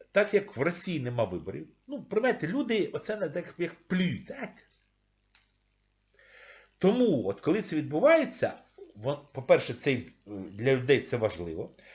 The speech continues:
І люди обговорюють. При цьому, звертаю вашу увагу, є частина людей, які однозначно проти.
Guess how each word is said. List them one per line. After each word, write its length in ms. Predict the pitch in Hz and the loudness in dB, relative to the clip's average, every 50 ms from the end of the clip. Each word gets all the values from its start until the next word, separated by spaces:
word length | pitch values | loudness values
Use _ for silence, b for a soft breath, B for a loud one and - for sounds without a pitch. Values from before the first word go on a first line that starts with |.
| B B B B B B B | B B B B B B B
І 120 | - 95 104 | -6 -4 -2
люди 300 | 117 156 269 294 294 262 | 0 0 0 2 2 2
обговорюють. 540 | 185 160 160 135 104 87 82 80 - - _ _ _ _ _ | 2 2 -2 -4 -4 -4 -8 -8 -10 -16 _ _ _ _ _
При 180 | 180 247 247 | -2 -2 -2
цьому, 440 | 247 - - - - 85 - - - _ _ _ _ _ _ _ - | -4 -10 -10 -8 -8 -8 -8 -10 -18 _ _ _ _ _ _ _ -4
звертаю 360 | 113 127 131 127 - 202 175 | -2 -2 0 4 4 4 6
вашу 220 | 143 123 - - | 4 2 0 -4
увагу, 160 | 82 76 85 98 | -8 -10 -6 -2
є 140 | 139 190 | -2 -2
частина 520 | 196 190 - 147 135 - - 156 139 135 120 | -2 -2 -4 -6 -6 -4 -4 -4 -2 -2 -6
людей, 220 | 117 123 135 165 | -6 -4 -4 -4
які 180 | 147 120 - 120 | -4 -4 -4 -6
однозначно 520 | 101 98 110 107 - 113 98 - - 95 | -6 -6 -8 -6 -6 -6 -6 -6 -8 -12
проти. 420 | 90 - - 82 - - - 76 | -14 -10 -10 -10 -10 -10 -14 -20